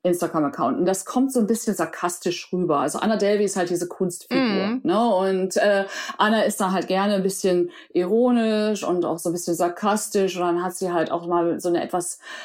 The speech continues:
Speaker 1: äh, abfällige Bemerkung auf Instagram gemacht von New York.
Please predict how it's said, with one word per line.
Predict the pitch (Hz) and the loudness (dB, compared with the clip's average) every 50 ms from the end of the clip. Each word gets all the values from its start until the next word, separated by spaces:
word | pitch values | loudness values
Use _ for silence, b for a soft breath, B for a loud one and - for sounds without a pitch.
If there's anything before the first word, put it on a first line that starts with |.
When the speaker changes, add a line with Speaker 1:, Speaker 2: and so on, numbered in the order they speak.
| B B B | B B B
Speaker 1:
äh, | 180 180 | 0 2
abfällige | 175 175 175 - - - 196 190 - - - 220 214 202 202 196 196 190 196 185 180 175 175 170 - - - | 4 4 2 2 2 0 -2 -2 -2 -6 -2 2 2 4 4 4 2 2 2 2 2 2 2 0 0 -2 -6
Bemerkung | 165 156 - 196 170 185 185 180 190 208 202 214 202 170 | -6 0 2 2 4 4 4 2 2 0 0 -2 0 0
auf | 156 185 185 - - | 0 0 -2 -2 -2
Instagram | 208 190 - - 185 180 - - 180 180 185 170 | -2 -2 0 0 -2 -2 -2 0 0 0 2 2
gemacht | 180 175 175 170 175 175 - - - - - - | 2 2 2 2 0 0 -4 -8 -8 -10 -6 -2
von | - 180 185 | 0 0 0
New | 180 180 180 | 2 0 0
York. | 175 165 175 180 180 180 180 180 175 175 175 175 | 0 2 2 4 4 4 4 4 4 2 2 0